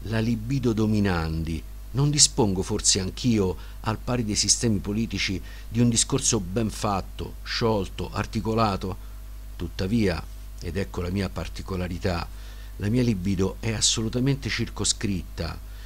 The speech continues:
Non ho altra dimora all'infuori della dualità amorosa.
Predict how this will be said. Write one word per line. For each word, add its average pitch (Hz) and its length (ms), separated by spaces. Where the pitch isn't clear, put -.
Non 110 160
ho 101 160
altra 110 360
dimora 113 580
all'infuori 120 640
della 101 220
dualità 101 460
amorosa. 80 680